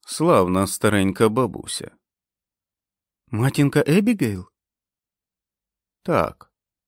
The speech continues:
Його погляд став далеким, каламутним, може, сумним. "Вона померла, на жаль.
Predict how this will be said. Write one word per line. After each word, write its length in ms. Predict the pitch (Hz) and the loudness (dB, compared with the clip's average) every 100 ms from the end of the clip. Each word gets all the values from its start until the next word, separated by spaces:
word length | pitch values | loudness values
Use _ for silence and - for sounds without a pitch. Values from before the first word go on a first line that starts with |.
| - | -8
Його 300 | 104 92 92 | -4 -2 -4
погляд 420 | 110 107 98 92 | -2 -2 -2 -4
став 280 | - 95 90 | -2 -2 0
далеким, 500 | 87 98 123 92 87 | 0 -2 -4 -6 -4
каламутним, 720 | 92 87 87 98 - 85 87 _ - | -2 -2 -2 -6 -6 -6 -8 _ -6
може, 280 | 131 101 | -4 -4
сумним. 520 | 90 90 82 82 92 95 _ _ _ _ _ _ _ _ | -6 -6 -4 -6 -8 -12 _ _ _ _ _ _ _ _
"Вона 420 | 139 139 120 95 | -4 0 2 2
померла, 680 | 87 104 95 76 - 64 - _ - | 0 -2 -2 -4 -8 -10 -12 _ -8
на 180 | 107 | -6
жаль. 280 | 76 73 - | -6 -10 -12